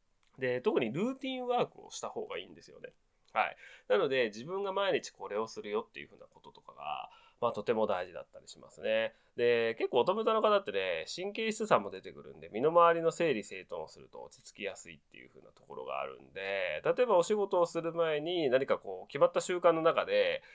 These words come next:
整理整頓とか掃除をするっていう風なことも十分ありなのかなと思いますね。で、仕事なんかはすごく実利的な部分がすごくあります。で、特にやっぱりアナリティクス的な分析能力とか、反省する能力ってすごく高いんですよね。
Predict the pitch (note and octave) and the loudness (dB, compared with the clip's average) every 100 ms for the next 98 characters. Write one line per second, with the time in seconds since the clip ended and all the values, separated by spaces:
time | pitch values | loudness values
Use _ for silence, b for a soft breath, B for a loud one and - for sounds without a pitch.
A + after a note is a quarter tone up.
0 | B - E3+ E3 A2 F#2+ F#2+ F#2+ - - | B -4 -2 -2 -4 -10 -12 -14 -14 -14
1 | C#2+ - A#2 A#2+ A#2+ A2+ - A#2 B2+ F#2+ | -10 -2 -2 -2 -4 -6 -8 -8 -8 -18
2 | F#2+ C#2+ D#2+ - F2+ G2+ G#2+ E2+ D2 G#2+ | -14 -14 -14 -16 -6 0 0 0 -4 -8
3 | G2+ G2+ D#2+ D2 B1+ G#1+ - B1 - _ | -8 -6 -8 -10 -16 -18 -20 -20 -20 _
4 | _ _ _ - F#2+ F2 - A#2+ D3+ D#3 | _ _ _ -16 -14 -14 -12 -4 -4 -4
5 | B B - C#3 C#3+ C#3 C3+ G3+ B3 C4+ | B B 0 2 2 0 -2 -4 -2 0
6 | C4+ A#3 - F#2+ F#2+ F2+ C#3 D#3 F#2+ G2 | 0 0 2 4 2 2 -4 -4 -10 -10
7 | C3+ C#3+ D3 C#3 C3+ C3+ C3+ C3 C3 B2+ | -12 -10 -10 -10 -12 -10 -8 4 4 4
8 | G#2 E2+ C2 - G#2 G2 E2+ D2+ F#2+ F#2 | -6 -10 -12 -14 -12 -12 -12 -10 -12 -12
9 | D#2 - B B - E3 C#4+ G3+ B2+ B2 | -14 -16 B B -12 -6 -2 -2 0 0
10 | G2 G2 G#2+ G#2+ - G#2 D#3+ G3+ A3 A3 | 0 0 0 -2 0 2 4 4 0 -10
11 | G#3 G#3 - G3 F#3 E3+ A#2 D3+ G#3+ G#3 | -10 -10 -4 -4 6 4 6 0 0 0
12 | G#3+ G#3+ G#3 F#3+ A2 - G2 F#2 F#2 F2 | -2 0 2 4 2 -2 -8 0 0 2
13 | B2 D3 D#3+ F3 E3 E3+ D#3+ D#3+ A2+ G2 | 4 2 2 -2 -4 -6 0 2 2 -2
14 | - - G2+ A2 - - - A2 G2+ - | -14 -18 -10 -10 -10 -16 -2 0 0 -6
15 | C2+ - - C2+ A2 | -20 -20 -18 -12 -12